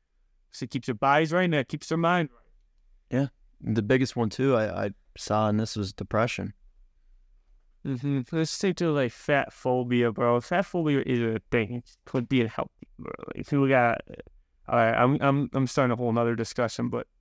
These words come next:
Speaker 1: you go on with what you were ta-, saying.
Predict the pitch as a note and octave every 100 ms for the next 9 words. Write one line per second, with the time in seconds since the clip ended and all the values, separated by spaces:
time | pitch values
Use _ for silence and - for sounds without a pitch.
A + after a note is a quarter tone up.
0 | _ _ - - D3+ D#3 C#3+ B2 A#2+ B2+
1 | - B2+ A#2+ A2+ - - - - - -
2 | -